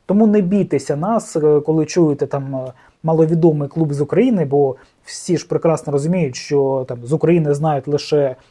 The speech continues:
Шахтар і, ну, ще Динамо знають. Все. В інших клубах дуже мало знають, і запросити якогось, е, гравця, якого можуть хотіти якісь там клуби навіть сто п'ять чемпіонатів, буде дуже важко. В той самий час Шахтар, звичайно, усі знають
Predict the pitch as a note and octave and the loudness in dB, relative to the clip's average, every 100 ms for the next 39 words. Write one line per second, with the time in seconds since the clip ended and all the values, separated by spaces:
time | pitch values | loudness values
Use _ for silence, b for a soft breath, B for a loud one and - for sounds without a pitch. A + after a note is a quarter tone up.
0 | b - E3+ - F#3+ G#3 F#3 D#3 D#3 C#3 | b -8 -6 -4 0 0 0 -2 -2 -2
1 | C3+ b - C3 - E3 D3 D3 B2 A2+ | -6 b -12 -10 -4 0 0 0 -4 -8
2 | A2+ B2+ A#2+ A2 _ b b - - D3+ | -10 -10 -10 -14 _ b b -12 -2 -2
3 | A#2+ b b b - D#3+ D3+ A#3 - G3+ | -2 b b b -18 -4 2 2 0 -4
4 | G#3 G3 E3 D3+ D#3+ D#3+ C#3+ C#3 C#3+ D#3 | -2 0 0 0 0 0 0 0 0 0
5 | A#3 A3 E3+ D#3 D3 D#3 D#3+ F#3 - C#3+ | 0 0 -2 -4 -2 -2 -2 -2 0 0
6 | E3 D3 C#3+ - C#3+ C#3 C#3 C3+ C3 b | 2 2 0 -4 -2 0 0 -2 -6 b
7 | _ B2+ D#3+ E3 F3 C3+ - b b D#3 | _ -2 -2 -2 -2 -2 -6 b b -2
8 | D#3+ G3 F3+ E3 F3 F#3+ C#3 B2+ B2 - | 2 2 4 4 4 2 0 -4 -6 -6
9 | D#3 E3+ - C3 C3 D#3+ - C#3+ B2+ E3 | -4 -6 -4 -6 -6 -8 -6 -8 -2 -2
10 | C#3 D3 C3 - - - E3+ D#3 D#3+ A#2+ | 0 -2 -4 -8 -16 -6 -4 0 -2 -2
11 | C3+ D3+ G#3+ C4+ D3 - b b _ E3+ | -4 -2 -2 -2 -4 -6 b b _ 0
12 | F#3 E3+ C#3+ C3+ C#3 A2+ - - b b | 2 2 2 0 -2 -4 -10 -20 b b
13 | b _ _ _ _ F3+ E3 F3 D#3 D3 | b _ _ _ _ 0 2 0 0 -2
14 | D#3 C3+ - - G#3+ G3+ C3+ B2+ F3 D#3 | -2 -2 -6 -2 -2 0 -4 -4 -2 -2
15 | C#3+ D3+ - D3 F3+ A#3 G3+ - | -4 -4 -2 -2 0 2 2 -2